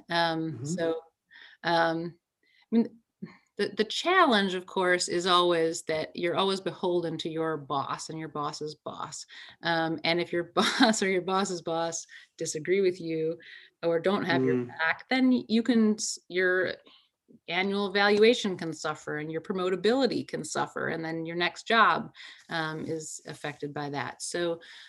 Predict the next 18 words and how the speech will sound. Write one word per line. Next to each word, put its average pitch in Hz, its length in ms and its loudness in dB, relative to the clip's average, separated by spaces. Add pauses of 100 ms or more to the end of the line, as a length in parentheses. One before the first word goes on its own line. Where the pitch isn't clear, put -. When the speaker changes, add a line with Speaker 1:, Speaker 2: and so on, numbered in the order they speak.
(140)
Speaker 1:
um, 165 480 0 (380)
you 175 120 0
have 180 140 0
to 180 60 -10
figure 185 360 2
out, 175 320 2 (200)
<laughs> 220 200 0
again, 190 540 2
<laughs> 233 60 0
sometimes 277 420 8
the 202 80 2
hardest 226 320 6
diplomacy 190 580 2
is 170 100 -2
the 175 100 2
internal 180 400 0
stuff, - 400 -8 (420)
um, 160 440 -4